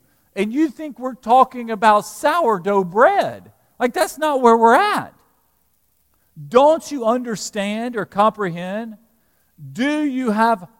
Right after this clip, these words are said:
hardened hearts? And look at this question he asks. "Do you have eyes, but you can't see? Do you have ears and you can't hear?" Hey, that means, and that's a quote there from Jeremiah five twenty-one.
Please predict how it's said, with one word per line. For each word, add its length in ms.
hardened 600
hearts? 640
And 160
look 160
at 80
this 180
question 460
he 100
asks. 240
"Do 120
you 460
have 340
eyes, 920
but 180
you 80
can't 340
see? 540
Do 80
you 120
have 160
ears 600
and 140
you 80
can't 400
hear?" 540
Hey, 100
that 220
means, 340
and 80
that's 180
a 60
quote 340
there 160
from 220
Jeremiah 560
five 340
twenty-one. 760